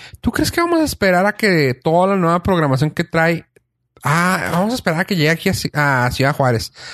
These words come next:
Ni de pedo, güey. O sea, nos vamos a ir a los tor-, a los torrents, güey. Ya cuando esté disponible y que digan, "Ah, está el catálogo completo", perfecto.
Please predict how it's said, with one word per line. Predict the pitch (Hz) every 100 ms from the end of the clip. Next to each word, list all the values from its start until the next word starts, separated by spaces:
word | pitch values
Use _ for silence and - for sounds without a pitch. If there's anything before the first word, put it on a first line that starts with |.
| - - _
Ni | 285 262
de | 160
pedo, | 123 - 104 196 330
güey. | 285
O | 190
sea, | 175 160 -
nos | 147
vamos | 160 247 294
a |
ir |
a | 285
los | 277 233
tor-, | 156 127
a | 117
los | 123 120
torrents, | 180 247 247 170
güey. | 135 - - - -
Ya | 143 160
cuando | 208 196
esté | - 151
disponible | 190 170 147 151 135
y |
que | 127
digan, | 123 117
"Ah, | 82 185 160
está | - 156
el | 180 190
catálogo | 226 226 226 226 202
completo", | 147 202 220 - _
perfecto. | 131 104 - 101 -